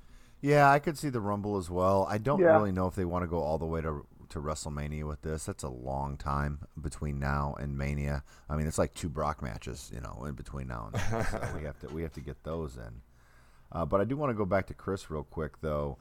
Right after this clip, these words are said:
Speaker 1: for, uh, somebody he was very excited to see win, did not get the win, Omos and Strowman.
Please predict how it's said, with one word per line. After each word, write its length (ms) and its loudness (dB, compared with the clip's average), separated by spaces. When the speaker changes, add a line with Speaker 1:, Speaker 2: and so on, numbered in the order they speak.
Speaker 1:
for, 960 2
uh, 200 0
somebody 920 2
he 200 0
was 220 0
very 420 4
excited 460 2
to 60 -6
see 280 -2
win, 400 -2
did 180 0
not 400 4
get 220 -2
the 80 -2
win, 480 -4
Omos 500 8
and 120 -6
Strowman. 800 4